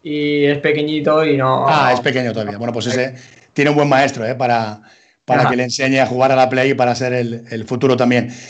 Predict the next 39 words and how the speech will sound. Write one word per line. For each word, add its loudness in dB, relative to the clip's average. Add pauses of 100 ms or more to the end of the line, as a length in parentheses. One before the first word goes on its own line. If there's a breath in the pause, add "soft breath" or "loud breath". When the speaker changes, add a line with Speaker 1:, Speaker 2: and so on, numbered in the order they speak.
(180 loud breath)
Speaker 2:
Eh, -2
sa-, 0
sabes 2
que -2
está 2
más 4
de 0
moda 0
que -4
nunca, -2
¿eh? -8
Lo -6
del -4
tema 0
de 2
los -4
eSports. -2
Los -4
grandes, 0
eh, -20 (220 loud breath)
Speaker 1:
Sí. -6
Speaker 2:
clubs 4
y -2
equipos 0
profesionales 0
tienen -2
equipos, -2
el -8
Valencia -2
Club -4
de 0
Fútbol, -2 (180 loud breath)
el -4
Levante, 2
todos 2
los 2
grandes 2
equipos -4 (360 loud breath)
tienen. 0